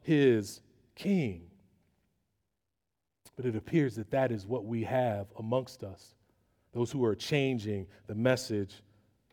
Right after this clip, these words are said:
of Christ. So this is why we must be careful of the people we allow to influence us. We cannot be taken by all of these special revelations. You see, when people come to me and said, "God told me," I'm often very leery of what they say next.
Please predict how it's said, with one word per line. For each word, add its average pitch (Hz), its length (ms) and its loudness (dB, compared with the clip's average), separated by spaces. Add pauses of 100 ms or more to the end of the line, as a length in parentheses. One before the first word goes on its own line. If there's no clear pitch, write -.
of - 100 -20
Christ. 120 580 2 (720)
So - 100 -16
this 123 140 0
is 120 80 -6
why 123 140 6
we 120 140 0
must 117 420 2
be 113 140 -4
careful 123 680 2 (200)
of 107 120 -6
the 107 80 -4
people 127 400 -2
we 117 160 2
allow 117 480 6
to 110 220 -6
influence 120 600 0
us. 90 340 -8 (1040)
We 123 80 -2
cannot 139 480 4
be 131 120 -2
taken 151 460 2
by 120 120 6
all 127 260 6
of 117 140 0
these 120 300 -4 (160)
special 127 800 4
revelations. 120 1120 2 (1080)
You 117 80 -10
see, 139 120 4
when 123 120 4
people 143 220 2
come 147 240 2
to 131 40 -4
me 139 140 0
and 131 100 0
said, 123 240 0
"God 139 300 8
told 135 280 2
me," 143 140 0
I'm 127 160 2
often 143 300 0
very 151 240 6
leery 160 360 6
of 113 120 2
what 127 160 0
they 131 120 0
say 139 240 -2
next. 117 460 -2